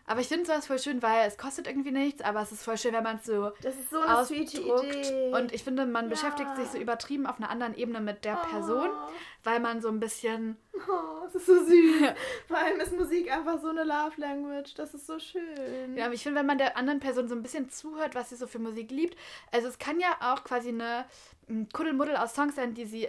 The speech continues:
Speaker 1: selber auch liebt, aber ich finde es halt voll schön, wenn man ihr so
Speaker 2: Ja, ja,
Speaker 1: zuhört
Speaker 2: voll.
Speaker 1: und sich so Gedanken macht oder auch vielleicht neue Songs für sie entdeckt. Das finde ich richtig cool, weil ich habe halt echt so immer, ähm, ich habe auch den besten Freund so gefragt, ähm, ob er so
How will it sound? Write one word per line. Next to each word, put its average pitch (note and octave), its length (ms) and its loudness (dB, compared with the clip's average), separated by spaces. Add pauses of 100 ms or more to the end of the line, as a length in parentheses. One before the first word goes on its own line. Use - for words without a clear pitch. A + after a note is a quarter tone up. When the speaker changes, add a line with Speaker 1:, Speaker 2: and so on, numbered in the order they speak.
Speaker 1:
selber A3 380 -2
auch - 180 -2
liebt, C4+ 380 -6
aber A3 180 0
ich A3+ 80 -4
finde B3+ 160 -4
es - 80 -14
halt B3 140 -2
voll A3+ 120 -4
schön, B3+ 220 -6
wenn A#3 120 -2
man A3+ 200 -4
ihr G#3 100 -4
so G#3 100 -2
Speaker 2:
Ja, G#3 80 4
ja, G3+ 40 2
Speaker 1:
zuhört A#3+ 320 2
Speaker 2:
voll. G#3 80 -4 (300)
Speaker 1:
und A3 100 -6
sich G#3+ 80 -8
so A#3 140 -2
Gedanken B3 420 -2
macht B3 300 -2
oder G#3 160 -4
auch - 80 -2
vielleicht G#3+ 260 -2
neue A#3+ 220 0
Songs A3 320 -8
für A3 120 -8
sie G#3 120 -4
entdeckt. A#3 400 -6
Das A3+ 80 -18
finde A3+ 100 -8
ich - 80 -14
richtig A3+ 200 -10 (100)
cool, D4+ 120 0 (360)
weil A3+ 100 -2
ich A3 80 -6
habe B3+ 140 -4
halt - 100 -2
echt A3+ 160 -8 (460)
so A#3+ 180 2 (160)
immer, C#4 540 2
ähm, A3 340 -4 (680)
ich - 80 -12
habe A3 100 -4
auch - 40 -8
den G#3+ 120 -2
besten G#3 200 -4
Freund C4+ 300 -4
so C4+ 80 -8
gefragt, A#3 640 -2
ähm, G3+ 260 -4
ob G3 120 -6
er G3 120 -4
so G3 240 -6